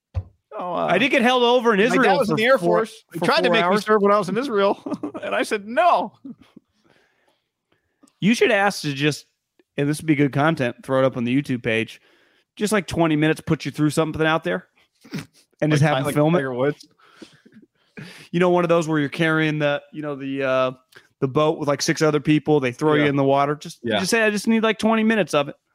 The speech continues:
Speaker 1: Just dump me in the deep end to see if I can get out.
Speaker 2: Yeah, see if this goes viral on, on YouTube.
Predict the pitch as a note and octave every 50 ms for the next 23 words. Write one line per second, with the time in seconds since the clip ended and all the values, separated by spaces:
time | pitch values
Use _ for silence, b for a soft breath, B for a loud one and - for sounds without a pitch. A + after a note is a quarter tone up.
0 | _ _ _ _ - A#2+ G#2+ G2+ G#2+ B2 B2 B2+ A#2+ A#2+ A#2 A#2 G#2 A2+ A#2 A#2
1 | - B2+ A#2 G#2+ G#2 - - A2+ G2 A2 G#2+ G#2 A2 A2 A2 A2 A2+ A#2+ B2 b
2 | b b b b _ C#3+ C#3 - E3 E3 D#3 D3 D#3 C3+ E3+ D#3+ C#3 C3 D3 D3+
3 | D3+ D#3 D#3+ D#3+ D#3 D3 D3 D3 D3 - D3+ D3 D3+ D#3+ E3+ E3 - C3 B2 C3+